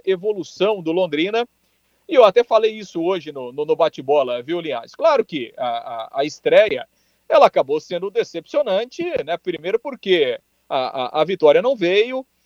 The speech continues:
é, o time teve muitas dificuldades, muitos problemas ofensivos, né? O Londrina praticamente não criou nada, né, no jogo todo.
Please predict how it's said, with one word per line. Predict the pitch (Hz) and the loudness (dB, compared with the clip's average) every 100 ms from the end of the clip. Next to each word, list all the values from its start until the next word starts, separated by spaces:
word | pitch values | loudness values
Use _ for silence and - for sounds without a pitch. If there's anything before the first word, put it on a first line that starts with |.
| _ - | _ -8
é, | 135 135 131 123 | -4 -4 -4 -6
o | |
time | 127 202 | -8 -6
teve | 190 190 170 | 0 2 0
muitas | 165 185 247 254 202 151 | -2 0 2 0 0 0
dificuldades, | 135 151 160 151 127 139 190 190 | 0 -6 -4 -2 4 4 4 0
muitos | 151 190 214 | -6 -6 -8
problemas | - 170 131 151 180 135 135 | 0 0 4 2 2 -2 -4
ofensivos, | 160 156 127 170 208 | -6 -6 -8 -10 -6
né? | 156 | -4
O | |
Londrina | 160 165 427 | -2 -4 -4
praticamente | 392 - 185 220 | -4 0 0 0
não | 220 | -6
criou | 196 151 190 | -2 2 4
nada, | 214 165 143 123 | 4 2 0 -4
né, | 139 | -4
no | 160 | -6
jogo | 123 175 196 | -4 -4 -4
todo. | - 170 151 117 | 2 2 2 -4